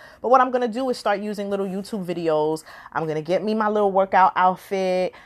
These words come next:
I'm gonna get me my little, um, I might, I might get some dumbbells,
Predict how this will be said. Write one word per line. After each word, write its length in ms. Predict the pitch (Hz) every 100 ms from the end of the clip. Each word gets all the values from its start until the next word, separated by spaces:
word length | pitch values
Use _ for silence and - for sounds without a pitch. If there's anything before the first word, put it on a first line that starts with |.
| -
I'm 220 | - 156 151
gonna 180 | 151
get 240 | 151 180 185
me 140 | 208
my 160 | 214 202
little, 500 | 196 196 190 185 -
um, 600 | 170 165 160 151 147 147 _ _ _ _ _ _ - -
I 120 | 208
might, 320 | 220 226 269 -
I 80 | 214
might 400 | 214 247 277 185
get 260 | 214 -
some 200 | - 180
dumbbells, 800 | 170 165 156 151 143 135 135 143